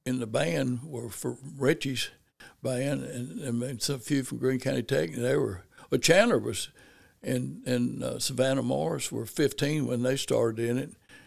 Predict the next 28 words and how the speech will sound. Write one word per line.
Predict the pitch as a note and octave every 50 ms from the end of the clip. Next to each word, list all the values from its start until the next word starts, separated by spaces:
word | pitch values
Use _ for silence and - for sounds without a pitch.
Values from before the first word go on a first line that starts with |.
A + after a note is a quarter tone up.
| - _ _
And | - A#2+ A#2 A#2+ A#2 B2+ B2 A#2
Sam | - - C3+ B2+ C3 B2 B2+
Morris, | C3 B2+ C3 D3 D3+ D3 C3+ - -
and | A#2 A#2 A#2 A#2
now | C3 B2+ C3+ B2+
Sa-, | - - C#3+
uh, | C3+ C#3+ C#3 B2 A#2+ B2+ D3 C#3 C3+
Savannah | C#3+ - - - - - C3 A#2 A#2+ C#3 D3+ D#3 D3+ B2
just | G#2+ B2 B2+ - -
got | C#3+ C3+ C3 C#3 C#3+
married, | B2+ A#2 B2+ C#3+ C#3+ C#3
and | C3 A2 G2+ G2+ - _ _ - - - -
Chandler | - - C#3 C#3 D3+ D3 C3+
just | A#2+ B2 B2 -
had, | - C3+ C#3 C#3+
she's | - D#3 D#3 B2+
got | D3 C3 B2+ B2
two | - C3 C3 A#2+
children | G#2 - C#3+ C3+ B2+ A#2 A#2+ A#2+ B2
now. | B2 B2+ B2+ C3 C#3+
So, | C3 - - C#3 B2 A2
<laughs> | -
I | - -
mean, | B2+ C#3+ - - G#2 - - - - - - -
it's, | - D3 D#3 D3 - - - - - - - - -
it, | - - - -
you | - C#3+ C#3
know, | C3+ C3 C3+